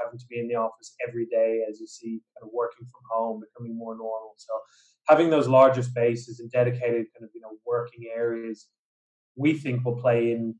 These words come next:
perfectly into the model that we've been building. Um, <clears throat> it,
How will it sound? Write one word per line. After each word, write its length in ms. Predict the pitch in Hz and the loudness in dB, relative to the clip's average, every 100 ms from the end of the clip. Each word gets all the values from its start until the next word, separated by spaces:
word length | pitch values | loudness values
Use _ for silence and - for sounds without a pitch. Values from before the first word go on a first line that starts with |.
| _ - | _ 0
perfectly 460 | 147 156 123 123 117 | 4 4 0 -4 -4
into 200 | 117 117 | -4 -4
the 200 | 120 120 | -4 -4
model 280 | 123 120 113 | 0 2 2
that 80 | 120 | 0
we've 180 | 117 | -2
been 140 | 117 110 | -4 -4
building. 460 | 117 113 110 151 - _ _ _ _ - | -2 -2 -4 -8 -14 _ _ _ _ 4
Um, 340 | 123 123 127 - | 6 4 -2 0
<clears throat> 40 | |
it, 300 | 175 156 135 | 2 2 0